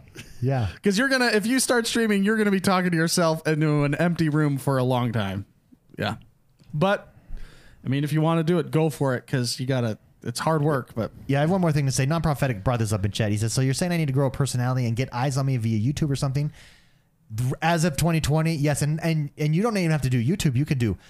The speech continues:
Speaker 1: Facebook is a great option. Twitter is, i-, i-, if you've got something, if you've got a good way to grow on Twitter, I really like, I think Instagram is actually secretly a powerhouse hi-, i-, in that respect.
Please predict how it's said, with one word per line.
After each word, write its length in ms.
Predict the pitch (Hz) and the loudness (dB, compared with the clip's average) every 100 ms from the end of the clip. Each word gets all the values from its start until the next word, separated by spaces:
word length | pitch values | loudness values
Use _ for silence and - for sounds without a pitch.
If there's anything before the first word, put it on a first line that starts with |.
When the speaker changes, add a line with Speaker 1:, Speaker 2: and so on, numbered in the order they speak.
| - | -20
Speaker 1:
Facebook 640 | - 160 160 - 151 156 - | -2 0 0 0 0 -2 -4
is 140 | 139 | -2
a 60 | 131 | 0
great 280 | 127 139 135 | 0 0 0
option. 440 | 135 127 139 135 - - | -2 -2 -2 -4 -6 -8
Twitter 580 | - 180 208 214 214 196 - - - | -2 0 2 2 0 -4 -12 -20 -4
is, 380 | 156 135 127 - 139 | -2 0 -4 -4 -6
i-, 120 | 143 | -4
i-, 160 | 143 - _ - | -6 -8 _ -2
if 140 | 131 | 0
you've 120 | 147 | 2
got 180 | 180 185 | 0 0
something, 420 | 180 160 156 147 - | 0 0 0 0 -2
if 100 | 131 | 0
you've 80 | |
got 120 | 175 156 | 2 2
a 40 | |
good 140 | 147 | 2
way 100 | 147 | 2
to 80 | 147 | 2
grow 140 | 139 135 | 2 0
on 80 | |
Twitter, 400 | 127 151 151 151 - - - - | 0 0 0 -2 -6 -16 -14 -4
I 140 | 143 | 0
really 220 | 185 190 | 2 2
like, 240 | 170 151 - | 2 0 0
I 80 | 151 | -2
think 220 | 170 160 | -2 -2
Instagram 600 | 151 156 139 127 143 151 160 | -2 -2 0 0 0 -2 -2
is 140 | 131 | -2
actually 340 | 139 143 - 123 | 0 -2 -2 -2
secretly 420 | - 135 127 117 | 0 0 0 0
a 60 | 107 | 0
powerhouse 720 | 117 120 120 127 131 - - - | 0 0 0 0 0 -4 -8 -6
hi-, 200 | 110 117 123 | -4 -4 -2
i-, 40 | |
in 440 | 113 113 110 117 123 | 0 0 0 -2 -2
that 140 | 120 | -2
respect. 500 | 117 - 123 127 | -4 -2 -4 -4